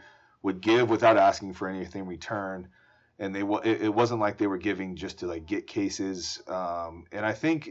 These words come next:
you know, I wanna pay that forward, first of all, first off. And, um, second off, you know, I think I wanna help our, our profession. And I think so much, you know, a lot of times law school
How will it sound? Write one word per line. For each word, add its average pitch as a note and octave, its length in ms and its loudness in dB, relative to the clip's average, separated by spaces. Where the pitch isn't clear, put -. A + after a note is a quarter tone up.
you A#2 120 -2
know, G2+ 360 -4
I A#2 140 6
wanna C#3 200 4
pay A2+ 240 4
that G#2+ 180 4
forward, A2+ 420 2
first G2 320 -8
of B2+ 100 -4
all, C#3 280 4
first A#2+ 280 -2
off. C#3 240 4
And, A2 560 -2
um, G#2 360 4
second C#3 280 -2
off, A#2 300 6
you A2 60 2
know, G#2+ 120 4
I G2 140 4
think A#2+ 560 -4
I A2+ 80 8
wanna A#2 220 4
help G#2+ 240 4
our, F#2+ 480 4
our G2 140 6
profession. B2+ 640 -6
And G2+ 140 -4
I F#2+ 140 0
think G2 180 -8
so B2 180 0
much, A#2 280 2
you G#2+ 100 -2
know, F#2+ 120 -2
a F2+ 40 -2
lot G#2+ 200 8
of A2 60 2
times G#2+ 260 0
law G2+ 340 4
school G#2 640 2